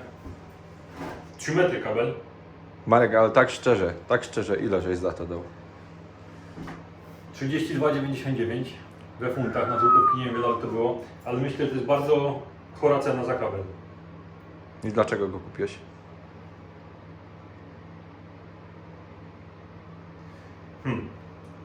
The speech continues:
Speaker 2: Bo pisze Dewalt na tym. I chciałeś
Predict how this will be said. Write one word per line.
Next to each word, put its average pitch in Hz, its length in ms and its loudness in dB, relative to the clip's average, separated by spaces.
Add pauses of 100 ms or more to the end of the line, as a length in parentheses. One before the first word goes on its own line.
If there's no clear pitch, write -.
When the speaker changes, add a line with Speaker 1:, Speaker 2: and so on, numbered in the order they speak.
(320)
Speaker 2:
Bo 92 100 -4
pisze 95 280 -2
Dewalt 98 500 6
na 92 100 -4
tym. 85 180 -10 (1900)
I - 20 -6
chciałeś 101 280 0